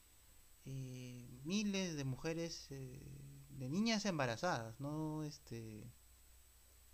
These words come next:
Perdón, decía adolescentes embarazadas por violación. Y yo me acuerdo que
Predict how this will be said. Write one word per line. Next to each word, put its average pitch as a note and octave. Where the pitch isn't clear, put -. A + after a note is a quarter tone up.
Perdón, C#3
decía D3+
adolescentes C3
embarazadas D#3+
por D#3
violación. A#2
Y A#2
yo A#2+
me C3+
acuerdo C#3
que C#3+